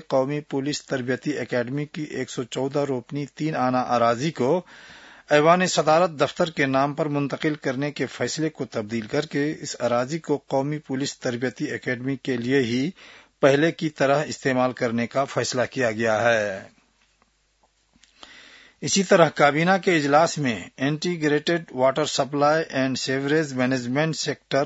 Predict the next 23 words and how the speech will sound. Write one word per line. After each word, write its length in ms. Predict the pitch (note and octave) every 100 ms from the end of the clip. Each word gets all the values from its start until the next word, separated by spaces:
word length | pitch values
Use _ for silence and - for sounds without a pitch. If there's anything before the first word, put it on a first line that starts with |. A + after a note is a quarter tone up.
| -
پ-، 240 | F3 E3 -
پروجیکٹ 480 | C3 C3 C3 - -
کے 180 | C3
لیے 320 | A#2 A2 B2+ F#3+ - - - - - - _ -
ایشیائی 520 | C#3+ - D#3+ D#3 F#3
ترقیاتی 720 | - D#3+ D#3+ - D#3 D3+ F#3
بینک 340 | E3 C3+ D#3+ E3
سے 140 | -
موصول 460 | D#3 C#3 - E3+ D#3
ہونے 240 | B2 C#3+
والی 380 | C#3 C#3 D#3 E3 -
امریکی 480 | C3+ C#3 C#3 C3 D#3
ڈالر 320 | C3 B2+ A#2+ G2+ -
ایک 260 | C#3+ D3+ -
سو 180 | E3
پندرہ 420 | D3 - C#3 D3 D3
ملین 480 | C3+ C3+ C3+ C#3
کی 260 | C3+ - C3+
رعایتی 540 | B2+ A#2+ A#2+ A#2+ -
قرض 400 | C#3+ - B2+ B2+
سے 120 | A#2 C3
متعلق 640 | A#2 - A2+ A#2 B2 B2+
معاہدہ 500 | A2 A2+ A#2+ C3